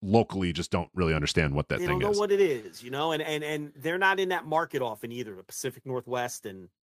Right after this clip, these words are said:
Speaker 2: that's always been a funky market for wrestling
Speaker 1: Yeah,
Speaker 2: because
Speaker 1: well, they didn't set it up
Speaker 2: W W E
Speaker 1: very big either. I mean, they're, they're renting out that
Speaker 2: Yeah.
Speaker 1: whole big arena for a, a, a pay-per-view, a quote-unquote pay-per-view, and it's got, you know, they're only set up for, you know, under, what, sixty-nine oh five, like I said. That, that's, I don't know. That,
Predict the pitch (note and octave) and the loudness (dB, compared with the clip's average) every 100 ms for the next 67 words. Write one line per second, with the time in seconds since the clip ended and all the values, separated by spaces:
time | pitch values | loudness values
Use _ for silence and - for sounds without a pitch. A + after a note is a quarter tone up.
0 | _ _ - - E3 E3 C3+ D3+ C#3 - | _ _ -6 -2 0 0 0 -2 -2 -4
1 | C#3+ C3+ D3 C3 C3 C3+ - C#3 A#2+ A#2 | -4 -4 -4 -2 -2 -4 -8 -6 -6 -6
2 | - C#3 A#2+ G#2 F2+ B2+ F3+ G#3 G#3+ F#4 | -4 4 8 8 6 6 8 8 6 2
3 | - D4+ G3 C3+ C3 A2+ G2 F2 - A#2 | 4 6 6 2 2 0 -2 -6 0 2
4 | G2 C#3 D#3+ D#2 E2 G2 C#3 C3 D3+ - | 6 8 8 6 0 4 4 4 2 0
5 | D#2 G#2 G3 A3+ D3+ A2 C3 E3+ D#3 D3+ | -6 -2 2 2 2 4 4 6 6 4
6 | A2+ D3 G2 A2 G2 - F#2 F2+ F2+ E2+ | 4 2 0 0 0 0 0 0 4 4
7 | D#2 - G3+ B2 F2 F2 E2+ A#2+ A2+ G2+ | 6 6 6 4 0 0 2 2 4 2
8 | - F3 A2+ D#2+ E2 E2+ G#2+ - D3 - | 2 0 0 0 0 0 -2 0 0 0
9 | _ A#2 G2 B2 - - G#2+ B2+ - F#2 | _ -2 2 2 2 4 4 4 2 -2
10 | D#2+ G#1 _ - F2+ C2+ - G#2 B2+ F#2 | -2 -4 _ -8 -4 -4 0 2 4 4
11 | D#2 - _ _ _ _ - - - - | 2 -2 _ _ _ _ -2 0 -2 2
12 | A2 G#2 G#2 F#2+ - E2+ D#2+ A#1 C2 B1+ | 4 6 6 6 6 6 6 0 -6 -6
13 | - A#1 B1 F#2 G#2 A2 - - - A#2 | -6 -6 -2 0 4 4 2 -2 0 2
14 | E3 F#3+ - G2+ | 4 4 2 0